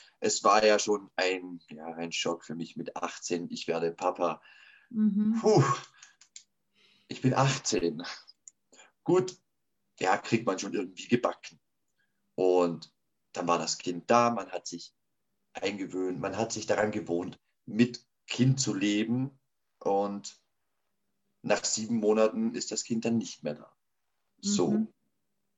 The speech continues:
Speaker 1: Was ist dann? Ich bin, wir sind Gott sei Dank, wir wollten, also wir waren im Elternhaus und wollten dann in eine eigene Wohnung.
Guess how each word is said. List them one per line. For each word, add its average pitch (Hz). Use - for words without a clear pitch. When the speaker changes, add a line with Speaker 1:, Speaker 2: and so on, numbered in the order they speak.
Speaker 1:
Was -
ist -
dann? 71
Ich -
bin, 98
wir 113
sind 120
Gott 135
sei 127
Dank, 117
wir 117
wollten, 110
also 90
wir 95
waren 92
im 92
Elternhaus 127
und 107
wollten 95
dann 92
in -
eine 87
eigene 208
Wohnung. 220